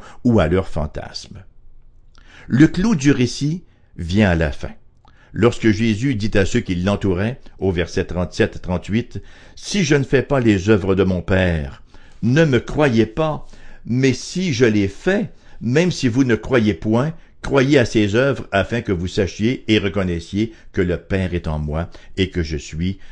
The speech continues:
dans le Père. » Il expose suprêmement la complète cohérence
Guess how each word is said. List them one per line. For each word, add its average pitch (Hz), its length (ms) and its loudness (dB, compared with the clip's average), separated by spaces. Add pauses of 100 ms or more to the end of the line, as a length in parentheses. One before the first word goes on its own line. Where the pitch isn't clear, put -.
dans 92 320 -2
le 80 140 -4
Père. » 65 800 -8 (580)
Il 110 460 2
expose 104 500 2
suprêmement 101 960 0 (320)
la 95 180 2
complète 135 800 0 (240)
cohérence 107 760 2